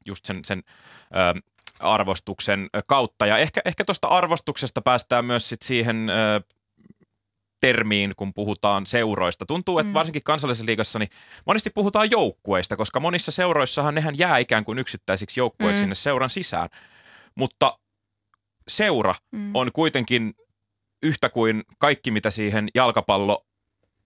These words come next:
Speaker 1: ö, koko yhteisöön liittyy. Ja puhutaan vaikka olosuhteista, niin, ö, vaikka Ilveksellä nyt on kansallisessa liigassa ollut vähän hankala kausi ja pelaa vieläkin putoamista vastaan, niin heille on helppo ennustaa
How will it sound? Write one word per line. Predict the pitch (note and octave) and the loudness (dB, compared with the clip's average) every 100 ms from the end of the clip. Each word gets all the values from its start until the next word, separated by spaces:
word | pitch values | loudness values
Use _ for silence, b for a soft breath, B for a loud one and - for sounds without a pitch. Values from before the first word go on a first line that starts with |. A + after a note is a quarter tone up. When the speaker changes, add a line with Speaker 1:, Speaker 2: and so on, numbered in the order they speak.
| _ - | _ -20
Speaker 1:
ö, | - _ - | -20 _ -4
koko | B2 C3+ | 0 2
yhteisöön | D#3+ - G#2 G2 A2+ A#2 | 2 2 0 2 0 0
liittyy. | D#3 A2+ _ F2 F2+ - B B | 0 -2 _ -8 -8 -8 B B
Ja | - G2+ - | 2 2 2
puhutaan | B2+ B2+ A#2+ A2+ | 0 2 2 2
vaikka | G#2+ A2 A2+ | 2 2 2
olosuhteista, | C3+ B2 G#2+ G2 - F#2 F#2+ - | 4 2 0 -4 -2 -2 0 0
niin, | G2+ G2 - b b b F#2 | -2 -2 -6 b b b -2
ö, | G#2 - _ _ _ G#2+ | -2 -4 _ _ _ 0
vaikka | A#2+ B2 | 0 2
Ilveksellä | A#2+ C3+ B2 - B2 | 2 2 0 0 -2
nyt | B2 C3+ | -2 -2
on | A#2+ | -2
kansallisessa | B2+ A#2 A#2 A#2 - | 0 0 -4 -6 -4
liigassa | A#2+ A#2 B2 | -2 0 0
ollut | A#2+ A2+ | 0 2
vähän | A#2 | 2
hankala | B2+ A#2 G#2+ | 2 2 0
kausi | G#2+ A2+ G#2+ G#2 | 2 0 0 0
ja | G2+ | 0
pelaa | - A2+ G#2+ | 2 2 4
vieläkin | A2+ G2+ G2+ | 2 0 -2
putoamista | B2 - G#2+ G2+ - | -2 0 0 0 -2
vastaan, | A2 B2 - G2 | 0 0 0 -2
niin | G2 | 0
heille | G#2+ C#3+ C3+ | 0 0 0
on | C3 | 0
helppo | D3+ - C3 | -2 -2 -2
ennustaa | C#3+ C3+ A2 - G2 | -2 -2 -6 0 0